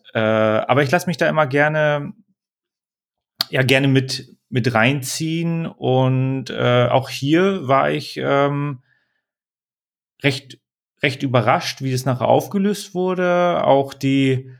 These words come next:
ähm, ja, puh, also auch die, auch die Schlussszene an sich,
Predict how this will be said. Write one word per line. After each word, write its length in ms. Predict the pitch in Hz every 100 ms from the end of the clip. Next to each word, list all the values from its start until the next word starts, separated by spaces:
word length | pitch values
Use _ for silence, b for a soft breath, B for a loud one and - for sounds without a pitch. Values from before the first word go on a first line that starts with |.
| B B B _ _ _ _
ähm, 840 | 127 123 123 123 123 120 123 - - _ _ _ _ _ _ _ _ _ _ _ _ _ _ _ _ _ _ _ _
ja, 380 | 131 127 123 139 120 - -
puh, 200 | 127 143
also 460 | 107 98 - 110 117 -
auch 100 | 123
die, 180 | - -
auch 40 |
die 100 | 123
Schlussszene 500 | - 190 196 190 175
an 120 | 139
sich, 320 | 143 214 -